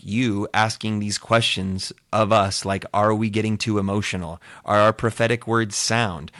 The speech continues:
Are they coming to pass?" Is our, I think we are afraid of actually examining ourselves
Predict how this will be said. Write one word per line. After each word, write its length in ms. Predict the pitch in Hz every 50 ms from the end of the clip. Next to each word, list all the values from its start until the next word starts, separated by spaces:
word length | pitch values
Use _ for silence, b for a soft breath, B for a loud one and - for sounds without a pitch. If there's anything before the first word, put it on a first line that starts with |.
| B B B
Are 160 | - 107 113
they 140 | 110 117 120
coming 400 | 117 - 120 120 120 123 123 123
to 140 | 117 123 117
pass?" 560 | - - 120 120 117 87 78 - - - - B B B B B B
Is 160 | 113 113 104
our, 140 | 120 117 - -
I 80 | 107 110
think 340 | - - 147 160 160 -
we 180 | 147 147 147 156
are 60 | 127
afraid 680 | - - 120 - - - - 131 147 156 147 139 131 120 - -
of 220 | 117 123 117 113 -
actually 500 | 127 127 139 - - - 135 135 131 135
examining 760 | 127 107 107 107 101 117 127 151 165 160 143 113 101 98 95 82
ourselves 680 | 78 90 101 - - 98 87 78 73 78 - -